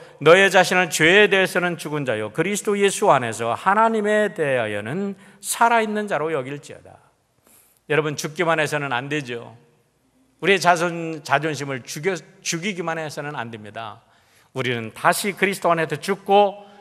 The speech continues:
정말 하나님의 아들, 딸로 건전한 자존심, 셀프 이스팀이 높아져야 되는 거죠. 그럴 때에 우리는 당당하게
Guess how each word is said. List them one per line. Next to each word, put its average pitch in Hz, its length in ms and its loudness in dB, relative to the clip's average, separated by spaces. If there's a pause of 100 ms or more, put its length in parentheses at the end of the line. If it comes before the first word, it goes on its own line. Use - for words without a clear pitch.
(280)
정말 226 440 6
하나님의 214 480 2
아들, 185 340 0
딸로 131 300 -6
건전한 233 1080 -2
자존심, 110 600 -8
셀프 233 460 -2
이스팀이 170 380 -8
높아져야 190 640 -6
되는 131 200 -12
거죠. 107 320 -18 (520)
그럴 180 320 4
때에 180 140 2
우리는 156 360 -4
당당하게 123 800 -4